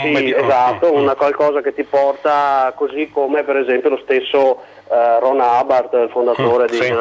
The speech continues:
Speaker 1: è un altro, come Buddha, come tanti altri
Speaker 2: Sì, beh,
Speaker 1: personaggi, per
Speaker 2: ah,
Speaker 1: cui
Speaker 2: però,
Speaker 1: il fatto dietro
Speaker 2: sì,
Speaker 1: c'è
Speaker 2: sì,
Speaker 1: il
Speaker 2: sì.
Speaker 1: concetto di divinità che è monolitico.
Speaker 2: Sì,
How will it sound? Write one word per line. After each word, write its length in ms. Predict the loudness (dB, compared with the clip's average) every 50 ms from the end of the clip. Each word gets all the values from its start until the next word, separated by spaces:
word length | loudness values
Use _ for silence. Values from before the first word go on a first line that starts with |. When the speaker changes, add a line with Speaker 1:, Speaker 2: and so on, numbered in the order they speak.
| -2 0 0 0 2 2 2 0
Speaker 1:
è 180 | 0 0 2 2
un 220 | 2 2 0 0
altro, 640 | 0 0 0 -2 -2 -2 -2 0 0 0 0 -2 -6 -6
come 220 | -2 0 0 0
Buddha, 540 | 0 -2 -2 -2 -2 0 0 0 0 0 0 0
come 180 | -2 -2 -2 -2
tanti 240 | -2 -4 -2 0 0
altri 220 | 0 0 0 -2
Speaker 2:
Sì, 80 | -2 0
beh, 60 | 0
Speaker 1:
personaggi, 500 | 2 2 2 0 0 0 -2 -4 -4 -6
per 140 | -6 -6 -4 -2
Speaker 2:
ah, 40 |
Speaker 1:
cui 220 | 0 0 0 0 -2 -6 -12 -16 -6
Speaker 2:
però, 380 | -2 0 2 2 2 2 0 0
Speaker 1:
il 140 | -2 -2 0
fatto 320 | 0 0 -2 -2 -2 -4
dietro 300 | -2 0 0 0 0 0
Speaker 2:
sì, 60 | -2 -2
Speaker 1:
c'è 60 | -2 -2
Speaker 2:
sì, 60 | -2 -2
Speaker 1:
il 60 | -2
Speaker 2:
sì. 60 | -4
Speaker 1:
concetto 320 | -4 -2 -2 -4 -2 -4 -6
di 80 | -6
divinità 480 | -6 -4 -2 0 0 0 0 0 0 0
che 120 | 0 0 0 0 0
è 40 | -2
monolitico. 720 | -2 -2 -2 0 2 2 0 0 0 -2 -2 -2 -4 -2
Speaker 2:
Sì, 300 | -2 -2 -2 -2 -6